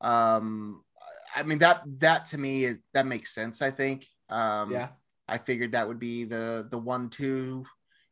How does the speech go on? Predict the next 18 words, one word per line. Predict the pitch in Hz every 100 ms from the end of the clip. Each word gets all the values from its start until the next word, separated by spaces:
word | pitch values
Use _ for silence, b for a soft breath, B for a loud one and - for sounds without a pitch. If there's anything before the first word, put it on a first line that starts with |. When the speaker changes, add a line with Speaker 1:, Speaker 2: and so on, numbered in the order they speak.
| -
Speaker 1:
you | 113
know, | 113 117 113 _
what | 139 147
actually | 139 147 - 160
came | 151 151
out | 147
on | 147
top, | 139 147 143 - _ _ _ _ _ _
uh, | 127 -
probably | 143 135
a | 127
toss | 143 131 139
up, | 190
and | 196
it | 175
was | 190
close. | - 185 113 - -
So, | - 131 120 110